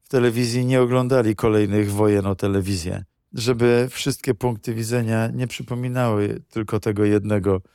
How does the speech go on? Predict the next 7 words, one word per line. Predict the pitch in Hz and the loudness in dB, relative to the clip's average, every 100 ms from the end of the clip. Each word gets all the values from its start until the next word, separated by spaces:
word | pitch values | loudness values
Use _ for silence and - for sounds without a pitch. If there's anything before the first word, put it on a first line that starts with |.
| _ - | _ -2
jedynie | 117 107 104 101 | 0 2 0 0
słusznego, | - 104 - 98 87 92 - - | -2 -6 -4 -4 -2 -2 -4 -6
zaprogramowanego | 113 107 110 98 101 95 92 95 92 95 92 87 _ _ - | -2 0 0 0 2 0 0 0 0 2 0 0 _ _ -6
gdzieś | 104 101 92 | 0 2 0
w | - | -2
siedzibie | - 101 98 101 | -4 -2 0 0
rządu. | 92 95 90 92 | 0 0 -2 -6